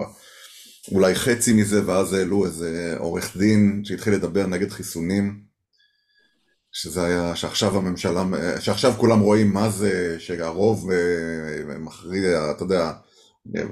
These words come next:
קובע בשביל כולם שחייבים להתחסן וכל זה, שזה היה איזה סוג של איזה אווילות. ועוד איזה הפגנה אחת שנהייתה יותר קטנה אחרי פסח, ודברים נהיים יותר גדולים, ומכות, ו-,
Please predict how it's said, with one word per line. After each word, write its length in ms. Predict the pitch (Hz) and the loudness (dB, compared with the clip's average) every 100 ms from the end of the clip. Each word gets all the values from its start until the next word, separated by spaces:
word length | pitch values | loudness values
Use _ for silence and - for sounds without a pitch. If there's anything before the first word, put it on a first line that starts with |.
| 107 - | -10 -4
קובע 320 | 95 92 107 | -2 2 2
בשביל 300 | 101 101 92 | 2 -2 -4
כולם 360 | - 95 95 | -2 0 0
שחייבים 420 | 95 90 85 95 95 | -4 -4 -2 -2 -4
להתחסן 560 | 90 90 - 98 90 82 | -4 -6 -2 -2 0 -2
וכל 240 | 85 82 | -2 -4
זה, 120 | 80 | -6
שזה 200 | 85 80 | -6 -2
היה 100 | 82 | 0
איזה 160 | 76 73 | -2 -6
סוג 300 | - - - | -12 -12 -10
של 80 | 78 | -10
איזה 140 | 73 73 - _ _ _ _ - | -8 -10 -14 _ _ _ _ -4
אווילות. 600 | 101 92 90 98 123 - _ _ _ _ _ _ _ _ _ _ - - _ _ _ _ - | -2 0 2 0 -2 -8 _ _ _ _ _ _ _ _ _ _ -20 -20 _ _ _ _ -2
ועוד 260 | 107 110 104 | 4 4 4
איזה 160 | 95 | 2
הפגנה 300 | - 101 95 | 0 0 -2
אחת 180 | 90 87 | -4 -6
שנהייתה 260 | 85 80 87 | -8 -4 -4
יותר 200 | - 98 | -4 -2
קטנה 320 | 107 101 90 | 2 2 2
אחרי 220 | - 85 | -2 -4
פסח, 640 | - 143 - 123 98 87 90 | 0 0 2 2 2 0 -8
ודברים 380 | 78 90 95 | -6 -4 -2
נהיים 180 | 92 82 | -2 -2
יותר 200 | 80 90 | -4 -6
גדולים, 540 | 85 98 117 107 95 76 | 0 2 4 2 2 -2
ומכות, 580 | 80 73 120 110 95 - | -6 -2 2 4 4 0
ו-, 380 | 87 80 78 | 0 0 -2